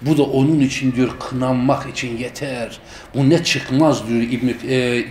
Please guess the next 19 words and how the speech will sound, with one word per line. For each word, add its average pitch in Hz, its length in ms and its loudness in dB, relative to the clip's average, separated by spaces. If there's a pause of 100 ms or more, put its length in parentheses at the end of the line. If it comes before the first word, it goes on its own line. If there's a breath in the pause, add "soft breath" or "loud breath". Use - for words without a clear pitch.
çıkmazdır 123 600 0
diyor 156 280 4 (380 loud breath)
İbn 139 160 0
Hacer 135 320 2
el 127 140 0
Askalani 117 460 0
Fethül 143 360 -2
Bari'nin 131 320 2
onuncu 131 360 2
cildi 131 380 2 (340 loud breath)
dört 143 200 0
yüz 120 80 -8
altmış 127 280 -4
altı, 127 260 -6
dört 123 120 -8
yüz - 100 -10
altmış 135 260 -8
yedinci 135 200 -8
sayfasında. 107 560 -8